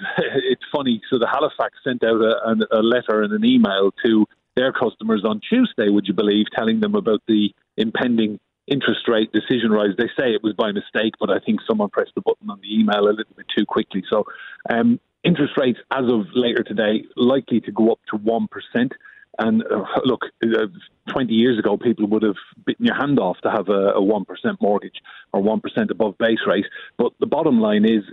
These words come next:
this will be the highest that they've been in thirteen years. And combine that with the cost of petrol, diesel, heating your house, rising food costs. Yeah,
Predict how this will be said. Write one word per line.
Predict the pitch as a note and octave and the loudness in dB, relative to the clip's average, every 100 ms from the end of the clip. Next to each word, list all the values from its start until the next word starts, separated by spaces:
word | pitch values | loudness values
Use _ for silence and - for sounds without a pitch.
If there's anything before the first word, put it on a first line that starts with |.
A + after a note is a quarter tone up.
| - | -6
this | G2+ - | -6 0
will | B2+ | 0
be | A2+ A2+ | 2 0
the | G#2+ | 0
highest | - B2+ A#2+ - - - - _ _ _ - | -4 -2 -2 -4 -12 -20 -20 _ _ _ -4
that | A2+ | -2
they've | A#2 A2 - | 2 0 2
been | A#2+ A2+ | 2 2
in | G2+ - - | 0 -2 -4
thirteen | A#2 - B2 A#2 A2+ | -4 0 2 4 6
years. | B2+ G#2+ E2 - - - | 4 4 0 -2 -4 0
And | A2+ A2 - | 0 0 0
combine | - A2+ B2 B2 | 0 2 2 2
that | B2 A#2 | 0 -2
with | A2 | -6
the | - | -4
cost | - A#2 - | -4 -4 -4
of | G#2+ - | -6 -2
petrol, | D3 - - B2 | -4 -4 -2 0
diesel, | G#2 B2 B2+ G#2+ A#2 - _ _ | 0 0 2 2 0 -2 _ _
heating | C#3+ D3 C3 A2+ | -4 -2 0 2
your | G2+ | 2
house, | - B2 A#2+ - - | 2 2 0 -2 -4
rising | A2 C3+ B2+ A#2 A2+ G#2 - | 0 0 0 2 2 0 0
food | C#3 B2+ A#2 | 0 0 -2
costs. | - G#2+ - _ - _ _ - | -4 -4 -6 _ -20 _ _ -2
Yeah, | F#3+ | -2